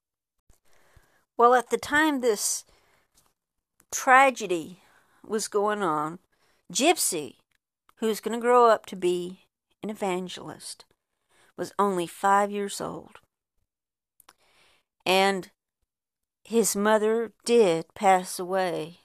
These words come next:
shortly after, uh, she came to know the Lord.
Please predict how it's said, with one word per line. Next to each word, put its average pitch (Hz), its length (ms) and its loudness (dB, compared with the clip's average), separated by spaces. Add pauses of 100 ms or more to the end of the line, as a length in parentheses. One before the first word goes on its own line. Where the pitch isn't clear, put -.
(160)
shortly 202 600 -2
after, 175 600 -4 (1000)
uh, - 380 -12 (1200)
she - 160 -12
came 180 280 -10
to 170 60 -12
know 175 200 -8
the 175 80 -10
Lord. 185 380 -8